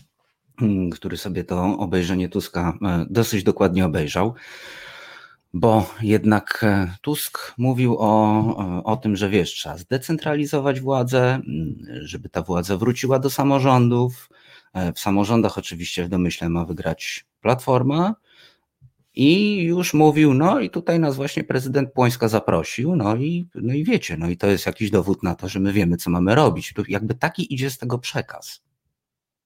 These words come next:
Czyli receptą jest po prostu wygrana Platformy.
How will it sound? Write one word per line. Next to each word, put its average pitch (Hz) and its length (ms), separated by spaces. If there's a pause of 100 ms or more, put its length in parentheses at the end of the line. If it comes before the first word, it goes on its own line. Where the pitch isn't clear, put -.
(680)
Czyli 135 200
receptą 160 360
jest 143 160
po 202 80
prostu 117 320
wygrana 113 400
Platformy. 120 580